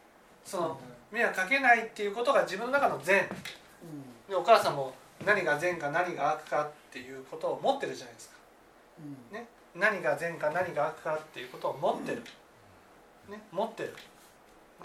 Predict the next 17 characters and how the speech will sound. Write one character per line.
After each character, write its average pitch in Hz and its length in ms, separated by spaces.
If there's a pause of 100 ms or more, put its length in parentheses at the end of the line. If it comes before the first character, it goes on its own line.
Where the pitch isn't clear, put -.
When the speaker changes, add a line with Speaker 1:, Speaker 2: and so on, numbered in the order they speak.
(340)
Speaker 1:
持 320 180
っ 330 40
て 180 140
る。 135 200 (500)
そ 269 120
の 233 80
持 339 200
っ - 60
て 226 100
る 160 100
こ 208 180
と 285 140
を、 254 520 (460)
ね、 262 160 (1400)
ど 381 260
ん 233 60
な、 180 280